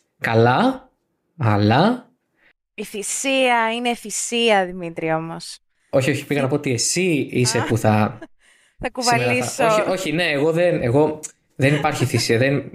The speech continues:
Speaker 1: εγώ σήμερα είμαι υποστηρικτικός.
Speaker 2: Εντάξει.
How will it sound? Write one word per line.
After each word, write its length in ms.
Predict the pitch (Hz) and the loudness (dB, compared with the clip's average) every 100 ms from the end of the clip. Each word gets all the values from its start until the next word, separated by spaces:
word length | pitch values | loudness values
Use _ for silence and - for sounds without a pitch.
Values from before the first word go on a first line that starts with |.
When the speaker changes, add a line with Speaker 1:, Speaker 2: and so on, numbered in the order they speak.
| - | -6
Speaker 1:
εγώ 280 | - 123 156 | -2 0 0
σήμερα 360 | 156 160 151 | 0 0 0
είμαι 260 | 151 160 160 | 0 2 0
υποστηρικτικός. 800 | 131 127 127 120 123 113 98 - _ _ _ _ | 0 0 2 2 2 0 0 -2 _ _ _ _
Speaker 2:
Εντάξει. 560 | 202 196 160 170 - | -2 2 2 0 -6